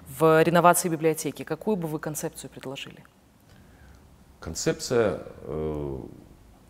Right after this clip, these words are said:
Speaker 2: которую мы сейчас реализуем, и которую, я думаю, мы будем продолжать ре-, продолжать реализовывать, э, она, ее можно описать одной фразой. Э, если люди не идут в библиотеки,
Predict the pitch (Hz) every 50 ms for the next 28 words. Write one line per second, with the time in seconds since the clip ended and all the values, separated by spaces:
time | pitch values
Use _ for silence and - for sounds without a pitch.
0 | - - - - - 82 92 101 98 87 92 95 95 - - - 85 - - -
1 | 85 82 78 87 87 95 127 156 151 110 85 - - - 90 85 82 80 80 80
2 | 87 82 80 80 78 80 82 78 73 71 - 73 76 78 80 78 82 82 71 -
3 | - 78 78 69 65 - 82 82 78 85 82 92 85 - 82 80 78 80 80 82
4 | 98 123 139 131 104 - - - - - - - - 76 73 69 67 - - 76
5 | 82 95 104 110 101 87 78 60 - - - - - - - - 80 90 92 90
6 | 92 95 85 85 78 71 - - 87 82 78 73 82 78 71 - - 78 76 -
7 | 64 - - - - - - - - - - - - - - - - - - 71
8 | 78 92 110 113 - - 87 82 90 98 85 76 78 80 82 82 78 87 80 69
9 | 67 80 69 71 80 76 - - - - -